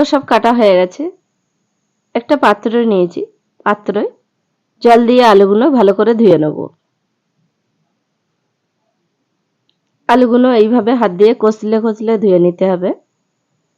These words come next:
ধুয়ে নেওয়া হয়ে গেছে। একটা পাত্রই দিয়ে দিলাম হাফ চামচ লবণ দিয়ে দিলাম। লবণ দিয়ে আলুটা ভালো করে মাখিয়ে নেব। আলুটা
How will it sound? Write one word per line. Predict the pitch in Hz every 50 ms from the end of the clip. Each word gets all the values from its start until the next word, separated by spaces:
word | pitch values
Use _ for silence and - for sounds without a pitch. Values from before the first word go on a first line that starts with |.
| _ _ _ _ _ _ _ -
ধুয়ে | 226 247 262 247 254
নেওয়া | 254 247 254 262 269
হয়ে | 262 233 214 214 220
গেছে। | 226 226 - 262 226
একটা | 220 - - 262 285 285
পাত্রই | 214 185 190 - - 180 202 240 440 - _ _ _ _ _ _ _ _ _ _ _ _ _ _ _ _ _ -
দিয়ে | 202 202 190 175
দিলাম | 185 180 185 208 294 466 - _ _ _ _ _ _ _ _ _ _ _ _ _ _ _ _ _ _ _ _ _ _ _ -
হাফ | 262 254 -
চামচ | - 285 285 294 294 302 285
লবণ | 240 208 190 208 220 220
দিয়ে | 208 202 196 175
দিলাম। | 180 185 196 240 392 440 _ - - - 202
লবণ | 214 214 208 226 247 240
দিয়ে | 233 214 220 220 202
আলুটা | 185 190 196 247 240 233
ভালো | 233 196 196 202
করে | 226 226 226 220 202
মাখিয়ে | 185 - - - 185 180 180
নেব। | 175 175 208 339 - _ _ _ _ _ _ _ _ _ _ _ _ _ _ _ _ _ _ _ _ _ _ _ _ _ _ _ _ _ _ _ _ _ _ _ _ _ _ _ _ _ _ _ _ _ _ _ _ _ _ _ _ _ _ _ _ _ _ _ _ _ _ _ _ _ _ _ - -
আলুটা | 247 254 254 247 302